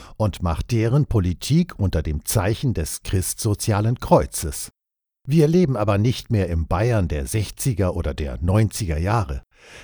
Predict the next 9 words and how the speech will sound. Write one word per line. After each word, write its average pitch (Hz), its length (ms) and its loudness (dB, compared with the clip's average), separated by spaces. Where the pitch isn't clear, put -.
Es 143 180 0
gibt - 260 -2
eine 131 200 2
politische 147 640 2
Opposition 135 960 2
quer 120 400 2
durch 87 320 -2
alle 113 340 0
Regionen, 95 680 2